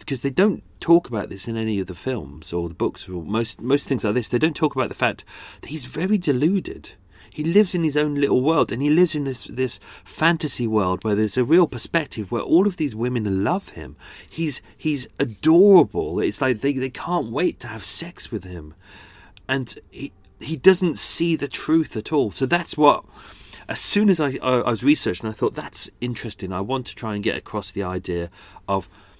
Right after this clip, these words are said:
from the victim's perspective, we put in as much truth as possible."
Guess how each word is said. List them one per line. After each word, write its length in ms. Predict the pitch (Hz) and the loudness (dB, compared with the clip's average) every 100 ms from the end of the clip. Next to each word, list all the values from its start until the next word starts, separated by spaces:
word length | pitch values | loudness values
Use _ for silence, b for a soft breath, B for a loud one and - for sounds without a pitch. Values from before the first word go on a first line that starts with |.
| b b | b b
from 160 | - 117 | -8 -2
the 100 | 113 | 0
victim's 400 | 131 180 - 139 | 2 0 -2 -6
perspective, 600 | - 110 107 - 107 92 | -8 -6 -6 -4 -6 0
we 160 | 104 95 | 0 0
put 220 | - - | -2 -2
in 100 | 95 | -4
as 120 | 95 | -6
much 260 | 113 - - | -4 -6 -6
truth 580 | - - 160 180 - | -6 4 6 6 4
as 80 | 85 | -16
possible." 560 | - 82 76 71 76 | -14 -12 -12 -10 -10